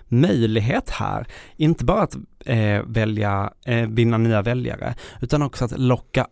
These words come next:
över väljarna, eh, från andra sidan blockgränsen. Och det är ju det som är det viktigaste.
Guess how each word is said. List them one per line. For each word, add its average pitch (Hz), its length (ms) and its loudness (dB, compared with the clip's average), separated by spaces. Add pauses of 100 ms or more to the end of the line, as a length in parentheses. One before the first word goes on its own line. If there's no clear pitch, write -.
(120)
över 139 600 2 (240)
väljarna, 104 640 0 (220)
eh, 104 280 -4 (260)
från 117 220 -4
andra 107 260 -4
sidan 104 340 0
blockgränsen. 110 800 -6
Och 120 120 -2
det 120 60 0
är 120 120 0
ju 117 160 -6
det 147 320 2
som 110 220 -2
är 107 80 0
det 107 80 -2
viktigaste. 120 800 -4